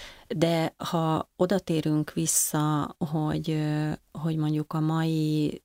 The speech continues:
szociálisan érzékeny riportoknak, és akkor lehet, hogy nem is az én munkáimról kell beszélni, hanem mondjuk általában a sajtófotóról,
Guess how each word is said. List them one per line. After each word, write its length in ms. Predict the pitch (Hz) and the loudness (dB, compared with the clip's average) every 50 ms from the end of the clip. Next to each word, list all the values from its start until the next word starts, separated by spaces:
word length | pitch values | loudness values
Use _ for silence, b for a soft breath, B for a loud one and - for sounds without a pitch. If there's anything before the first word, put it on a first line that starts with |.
| _ | _
szociálisan 920 | _ 156 - - 165 160 - - - 170 151 156 151 151 151 - - 156 151 | _ -2 0 0 0 0 0 0 0 0 0 0 0 0 0 0 0 0 0
érzékeny 640 | 151 147 151 151 - 151 151 - - 151 151 151 | 0 0 -2 -2 -2 -2 -2 0 -2 -2 -2 0
riportoknak, 1400 | 156 156 151 - - - 151 151 151 - - - 147 147 - - 165 151 147 143 143 143 - - - - - _ _ _ _ _ _ _ _ | 0 -2 -4 -4 -2 0 0 0 0 -2 -4 -4 -4 -4 -4 -4 -2 0 0 0 -2 -4 -6 -10 -14 -16 -20 _ _ _ _ _ _ _ _
és 180 | - 165 - - | -2 0 0 0
akkor 220 | 165 - - 160 | -2 -2 -2 0
lehet, 200 | 156 151 147 143 | 2 2 2 0
hogy 100 | - 147 | -2 -2
nem 120 | 156 151 147 | 0 2 2
is 160 | 147 - - | 2 2 2
az 120 | 156 143 | 0 0
én 140 | - 147 147 | 2 2 2
munkáimról 760 | 143 143 143 147 - - 147 143 147 147 147 147 147 143 143 | 2 2 2 0 -2 -2 -2 0 0 0 2 2 0 -2 -2
kell 160 | - - 143 | -2 -4 -2
beszélni, 520 | 143 147 139 - - - 147 143 143 147 147 | -2 0 0 0 0 0 0 0 0 0 0
hanem 280 | 147 156 147 143 143 | 0 0 0 2 2
mondjuk 320 | 147 147 143 147 147 - 143 | 2 2 2 0 0 0 0
általában 480 | 147 147 151 - 151 147 147 147 147 | 0 0 0 0 -2 -2 0 0 -2
a 80 | 143 147 | -2 -2
sajtófotóról, 1300 | - - 147 139 143 - - 160 156 - - 156 - - - 151 151 151 151 151 156 151 151 151 151 | -2 -2 -2 -2 -2 -4 -4 -8 -8 -6 -6 -8 -8 -6 -4 -4 -2 -2 -2 -2 -2 -2 0 0 -2